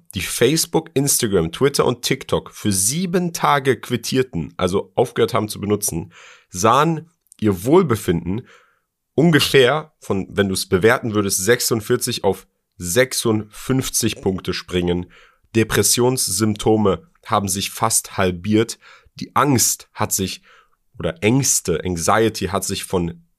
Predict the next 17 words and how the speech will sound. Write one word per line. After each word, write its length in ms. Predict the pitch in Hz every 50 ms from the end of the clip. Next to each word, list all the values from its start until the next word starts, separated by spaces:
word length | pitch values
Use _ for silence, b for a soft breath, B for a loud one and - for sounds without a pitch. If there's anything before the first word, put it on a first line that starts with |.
| _ _ _ _ _ _ _ _ _ _ _
sieben 440 | 104 90 87 104 123 139 135 135 117
auf 220 | - 90 92 85 -
sechs 500 | 92 87 82 98 113 123 - - - 98
reduziert, 720 | 101 104 104 113 113 107 - - 104 107 107 107 - -
ein, 240 | 82 85 85 85
ein 220 | 85 87 87 90 85
Sechstel, 520 | 85 92 104 104 - - - - 104 101
ein 140 | - - 85
Siebtel 420 | 85 101 - - - 95 95 95 B B B B B B
weniger. 580 | B - 90 104 104 107 104 104 110 113 117 113 b b b b b b b _ _ _ _ _
Und 260 | 107 104 101 - - - _ - - - _ _ _ _ _ _ _
da 100 | - 95
muss 160 | 98 127 131
man 120 | 135 120 110
sich 220 | 113 113 - -
überlegen, 380 | 104 101 101 95 113 120 110 98
mit 200 | 196 185 -